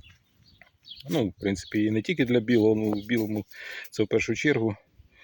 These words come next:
втрата кислотності матеріалу, вона дуже небажана. Тобто недоцільно наганяти цукри, і як, е, паралельний процес збільшення цукрів це втрата кислотності,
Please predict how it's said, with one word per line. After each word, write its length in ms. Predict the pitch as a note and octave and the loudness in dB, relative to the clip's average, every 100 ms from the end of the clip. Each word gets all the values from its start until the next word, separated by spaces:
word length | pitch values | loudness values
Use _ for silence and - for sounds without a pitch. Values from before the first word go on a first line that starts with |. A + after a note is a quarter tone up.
| - - - | -20 -18 -4
втрата 260 | B2 A#2+ B2 | 0 0 0
кислотності 760 | A#2 - C3 - G#2 - G2 - - _ _ _ - - - | -4 -2 -2 -2 -6 -4 -6 -6 -20 _ _ _ -18 -14 -4
матеріалу, 560 | A2 - A#2+ A2+ G#2 F#2+ _ _ _ _ _ - - - - | -2 4 4 6 4 0 _ _ _ _ _ -18 -16 -8 -2
вона 200 | A2+ A2 | 2 2
дуже 240 | A2 G#2 | 2 2
небажана. 520 | A2 G2+ F#2 F2 E2+ - - _ _ _ _ _ | 2 2 0 -2 -10 -16 -20 _ _ _ _ _
Тобто 220 | - - G#2 | -18 -6 -2
недоцільно 540 | G#2+ A2 G#2 G2+ G2 | 0 0 0 0 0
наганяти 500 | G2 G#2 G#2 G2+ G#2 - - - - - - | 0 0 0 -2 -4 -8 -18 -18 -20 -20 -6
цукри, 400 | - - D#3 D3 C5 - B4 A#4 _ _ C5 B4 - | -4 0 0 0 -4 -12 -14 -18 _ _ -16 -16 -8
і 500 | G#2+ G#2 G#2 G#2 G#2 - - | -4 -2 0 0 -2 -8 -10
як, 380 | - G#2+ G2+ - | -2 2 2 0
е, 240 | G#2 G#2 G2+ | 0 0 2
паралельний 520 | A2+ A2 A2 G#2+ G#2+ G2+ - | 4 4 4 4 2 0 -2
процес 340 | A#2 C3+ C3+ B4+ - - _ _ - - | -2 0 0 -2 -12 -16 _ _ -16 -10
збільшення 480 | G#2 A2 - G#2+ G#2 | -2 0 0 -2 -2
цукрів 420 | - G#2+ A#2+ A#2 | -2 -2 2 0
це 520 | G2+ - G#2+ G#2 G#2 | 0 2 4 4 2
втрата 340 | G2+ G2+ A2 A2+ | 0 0 0 0
кислотності, 640 | - - F2+ C5 C5 - | -8 -10 -10 -10 -14 -14